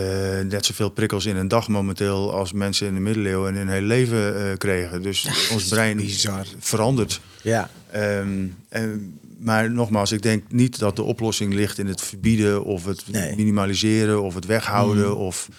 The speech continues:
Speaker 1: dom houden. Of, nee, we hebben te doen met dat wat er is.
Speaker 2: Tuurlijk.
Speaker 1: Ehm, en ik, het begint veel meer in, eh, want ik denk dat de vatbaarheid voor verslaving nog steeds ligt bij mensen die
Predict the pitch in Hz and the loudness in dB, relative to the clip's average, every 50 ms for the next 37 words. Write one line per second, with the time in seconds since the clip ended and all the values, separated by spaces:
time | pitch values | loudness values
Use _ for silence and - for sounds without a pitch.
0 | - - - - - - - - - - _ - 98 - 110 110 113 104 104 101 | -20 -20 -20 -20 -20 -20 -20 -20 -20 -20 _ -8 -2 0 2 2 4 4 4 4
1 | 101 101 101 104 104 104 101 85 104 104 - - - 101 98 113 117 110 101 98 | 4 4 2 2 2 0 0 -2 -2 -4 -4 -4 -4 -4 0 0 2 2 2 0
2 | 104 92 - - - - 101 98 101 101 110 110 104 101 - 110 104 104 113 117 | -2 -6 -10 -14 -16 -10 -4 -2 0 2 2 0 0 -2 -4 -4 0 2 2 2
3 | 110 104 101 101 101 98 - - 117 104 98 - - 104 98 90 - 95 101 113 | 4 2 2 0 -2 -2 -2 0 0 0 0 0 -4 -4 -4 -2 0 0 0 2
4 | 123 113 107 101 - - 127 120 104 87 87 87 95 104 104 101 101 98 98 98 | 2 2 0 0 0 0 2 2 2 0 -4 -4 -4 -2 -2 0 0 0 -2 -2
5 | 98 98 98 98 98 95 92 95 92 - _ _ _ _ _ - - - 101 101 | -2 -4 -4 -4 -6 -8 -10 -12 -16 -20 _ _ _ _ _ -16 -10 -6 -4 -4
6 | 98 104 98 - - - 107 92 98 107 - 107 95 - - 110 110 113 110 104 | -4 -4 -6 -6 -8 -8 -8 -6 -4 -2 -2 0 0 0 2 2 2 4 4 2
7 | 101 98 98 95 98 98 - 87 104 98 95 95 98 95 92 92 92 92 92 92 | 2 2 2 2 2 0 0 -2 -2 -2 -2 -2 -2 -2 -2 -2 -2 -2 -2 -2
8 | 92 92 92 87 - - - - - - - - - - - - 98 107 95 - | -2 -4 -4 -6 -8 -14 -20 -20 -18 -18 -18 -18 -18 -14 -8 -4 -4 -2 0 0
9 | 98 98 - 101 92 - - - 113 113 - - 110 92 92 95 98 98 - - | 0 0 0 -2 -2 -2 -2 0 0 0 0 0 -4 -4 -2 -2 -4 -4 -4 -4
10 | 107 95 - 104 - 113 107 110 101 92 92 90 90 - - - 107 107 - - | -6 -4 -4 -2 0 2 2 2 2 0 -2 -4 -4 -2 0 2 2 2 2 0
11 | 95 98 92 80 95 95 95 95 95 92 - - 101 87 95 98 98 95 | 0 -2 -2 -2 -2 -2 0 0 0 0 0 -2 -2 -2 -2 -2 -2 -2